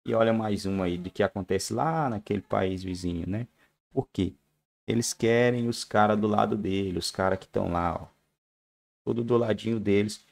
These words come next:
pra se precisar, eles não sujarem as mãos dele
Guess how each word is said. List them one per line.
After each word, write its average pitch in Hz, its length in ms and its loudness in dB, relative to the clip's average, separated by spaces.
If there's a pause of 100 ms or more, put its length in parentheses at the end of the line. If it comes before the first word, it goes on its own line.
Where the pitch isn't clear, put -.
(320)
pra 113 220 2
se - 420 -2
precisar, 117 1040 4 (440)
eles 123 260 6
não 92 160 4
sujarem 92 560 2
as 98 160 0
mãos 101 240 2
dele 101 320 4